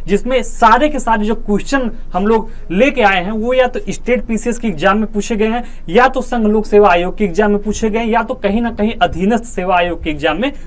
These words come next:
पूछे गए हैं। तो इससे आपको बहुत बेनिफिट होगा। Chapter wise हम लोग solve कर रहे हैं। तो आइए देखते हैं पांचवें chapter का उद्देशिका का पहला सवाल क्या है। पहला सवाल आप सबके सामने screen पे है। सवाल कह रहा है, भारत के संविधान की उद्देशिका,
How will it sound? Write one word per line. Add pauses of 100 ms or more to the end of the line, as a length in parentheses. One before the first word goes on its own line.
(120)
पूछे
गए
हैं।
तो
इससे
आपको
बहुत
बेनिफिट
होगा।
Chapter
wise
हम
लोग
solve
कर
रहे
हैं।
तो
आइए
देखते
हैं
पांचवें
chapter
का
उद्देशिका
का
पहला
सवाल
क्या
है। (320)
पहला
सवाल
आप
सबके
सामने
screen
पे
है। (1160)
सवाल
कह
रहा
है, (320)
भारत
के
संविधान
की
उद्देशिका,